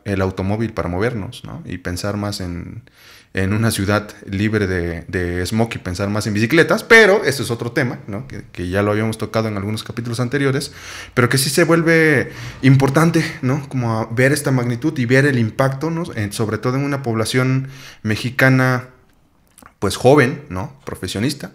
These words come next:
o sea, una, una población que dentro de los, de los indicadores estaría como,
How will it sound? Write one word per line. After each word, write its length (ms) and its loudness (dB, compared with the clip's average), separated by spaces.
o 20 -16
sea, 220 -4
una, 480 -2
una 180 -4
población 540 -4
que 680 -4
dentro 360 -2
de 120 0
los, 420 -6
de 200 -6
los 260 -4
indicadores 760 -2
estaría 400 -4
como, 440 -8